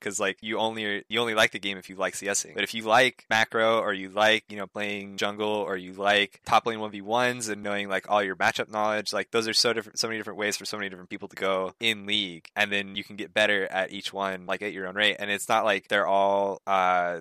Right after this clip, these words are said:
independent of each other. It's like, if you get better at the top lane one v one and knowing your matchups, that's something that, like, if you go back to playing A D carry, even though before you were just focused on, like, C S ing and maybe auto spacing or something, like, now you kinda keep in mind, like,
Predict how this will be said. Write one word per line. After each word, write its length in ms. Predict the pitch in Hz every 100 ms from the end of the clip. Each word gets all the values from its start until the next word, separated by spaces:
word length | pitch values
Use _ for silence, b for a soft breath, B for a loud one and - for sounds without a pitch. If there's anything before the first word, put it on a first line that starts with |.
| - -
independent 500 | 107 104 110 101 92
of 80 |
each 140 | 87 -
other. 220 | 92 76
It's 180 | - -
like, 180 | 95 101
if 120 | -
you 120 | 107
get 280 | 95 104 -
better 400 | 107 110 101 92 -
at 100 | 92
the 80 |
top 280 | - 113 110
lane 100 | 101
one 120 | 98 90
v 100 | 90
one 360 | 98 95 87
and 200 | 82 90
knowing 200 | 95 95
your 120 | 90
matchups, 500 | 95 95 87 85 - -
that's 140 | 101
something 260 | 110 104 101
that, 160 | 98 98
like, 200 | 92 95
if 120 | -
you 80 | 95
go 120 | 113
back 200 | 104 -
to 60 | -
playing 360 | 104 98 92 -
A 80 | 90
D 80 |
carry, 480 | 85 123 120 104 92 -
even 180 | 104 101
though 140 | 95
before 400 | 92 - 117 113
you 160 | 107 101
were 80 |
just 180 | 92 98
focused 380 | - 101 98 -
on, 280 | 98 95 92
like, 180 | 92 85
C 160 | - 104
S 160 | 95
ing 200 | 98 92
and 80 | 92
maybe 240 | 90 85 -
auto 180 | 95 95
spacing 400 | - 90 95 90
or 40 |
something, 320 | - 92 92
like, 180 | 90 -
now 80 | 104
you 180 | 101 90
kinda 280 | - 104 90
keep 220 | 110 101
in 80 | 98
mind, 320 | 95 95 95
like, 160 | 92